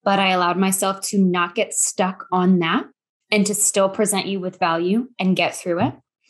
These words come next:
The second reason that I really wanted to touch on this is because I am currently revamping this amazing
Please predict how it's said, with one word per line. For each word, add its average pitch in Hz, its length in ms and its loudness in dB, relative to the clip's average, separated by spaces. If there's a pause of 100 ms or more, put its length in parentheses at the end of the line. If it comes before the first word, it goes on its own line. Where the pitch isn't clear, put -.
(340)
The 208 80 -2
second 302 400 0
reason 180 560 -2
that 190 120 0
I 190 40 2
really 185 240 -2
wanted 180 260 -4
to - 60 -6
touch 240 200 -2
on 175 160 -2
this 170 220 -8
is 196 140 -4
because 190 500 -2 (440)
I 208 200 2
am 190 420 0 (120)
currently 180 840 0 (920)
revamping 220 1900 0 (240)
this 208 440 -2
amazing 196 960 0